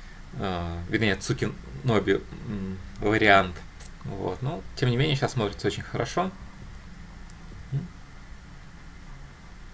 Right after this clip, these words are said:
Вот, сыграл здесь Артём в таком ключе, но вполне возможно, что, может быть, и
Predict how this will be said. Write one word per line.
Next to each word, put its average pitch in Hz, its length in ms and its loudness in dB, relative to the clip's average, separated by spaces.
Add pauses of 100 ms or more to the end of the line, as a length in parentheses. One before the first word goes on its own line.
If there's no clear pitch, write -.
(600)
Вот, 101 140 -2
сыграл 120 420 2
здесь - 240 0
Артём 104 420 2 (960)
в - 40 -14
таком 135 480 8 (460)
ключе, 113 360 4
но 120 200 2
вполне 143 280 10
возможно, 127 440 6
что, 107 280 -4 (840)
может 156 200 4
быть, 131 200 2
и 95 180 0